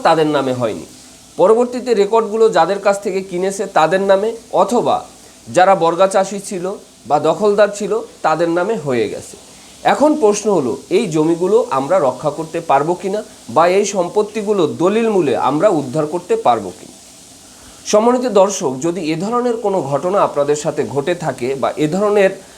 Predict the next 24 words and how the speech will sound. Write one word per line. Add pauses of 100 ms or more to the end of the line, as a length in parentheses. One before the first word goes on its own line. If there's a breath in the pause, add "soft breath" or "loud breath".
(240 loud breath)
ঘটনার
যদি
কেউ
সাক্ষী
হয়ে
থাকেন,
তাহলে
আপনাদেরকে
একটা (800 loud breath)
অভয়
দিতে
পারি (140)
যে
এই
সম্পত্তিগুলো
আপনারা
উদ্ধার
করতে
পারবেন। (600 loud breath)
কারণ
আমরা
জানি (240)
রেকর্ড (140)
কোনো